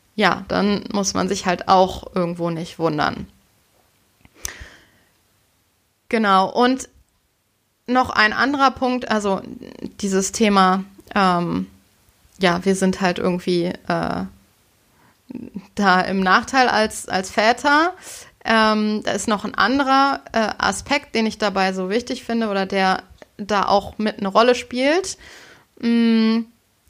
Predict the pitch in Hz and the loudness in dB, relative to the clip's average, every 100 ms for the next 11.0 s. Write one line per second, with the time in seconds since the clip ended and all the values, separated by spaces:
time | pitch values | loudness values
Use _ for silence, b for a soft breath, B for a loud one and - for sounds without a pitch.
0 | - - - - 214 220 220 214 247 240 | -20 -20 -12 -2 2 2 2 2 2 2
1 | 240 233 226 214 - 220 - 202 208 202 | 2 2 0 -2 0 -2 0 0 0 0
2 | 190 190 196 190 185 190 190 185 180 180 | 2 2 2 4 2 2 -2 -2 -4 -4
3 | 175 - - 196 190 180 - - 196 - | -4 -4 -6 0 0 0 -6 -10 -10 -4
4 | 220 269 381 233 190 190 190 185 185 185 | 0 2 4 2 0 -2 0 -2 -2 -4
5 | 196 226 320 392 - _ _ _ _ _ | 2 2 2 0 -10 _ _ _ _ _
6 | _ _ _ _ _ - - - 208 185 | _ _ _ _ _ -20 -20 -12 -4 0
7 | 185 185 - 196 196 - 196 220 262 311 | 0 -2 0 2 2 -2 -4 -2 -2 -2
8 | 277 254 240 240 247 262 - b b b | -2 2 6 6 6 2 -6 b b b
9 | b b b - 202 185 180 - 202 240 | b b b -10 -6 -4 -4 0 4 4
10 | 302 - 185 220 277 277 330 370 - | 4 -2 -4 -4 -4 -2 -2 -2 -4